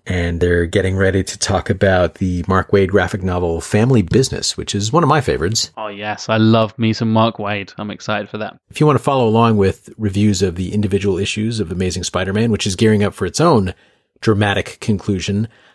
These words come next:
Speaker 1: uh, those guys have a Patreon set up over there where you can, uh, as one of the perks, you can pick up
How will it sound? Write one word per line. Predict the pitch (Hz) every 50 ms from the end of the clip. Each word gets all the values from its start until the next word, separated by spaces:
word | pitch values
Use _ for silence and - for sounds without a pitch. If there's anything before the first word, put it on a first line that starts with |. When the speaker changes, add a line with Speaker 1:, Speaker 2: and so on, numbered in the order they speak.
| _ -
Speaker 1:
uh, | - 98 101 104 104 101
those | 107 127 120
guys | - 151 131 120
have | - 98
a | 92
Patreon | - - - 139 139 - - 160 156 156 156 151
set | - - 156 151
up | 165 160 -
over | 156 151 160
there | 156 170 180 190 190
where | 156 110 92
you | 95 90
can, | - - 104 95 92 90 90 90
uh, | - 120 104 95 92 90 90 90 78
as | - -
one | 131 131
of | 120
the | 101
perks, | - - 156 160 - -
you | 117 104
can | - 98 90
pick | - 107 -
up | - 98 87 -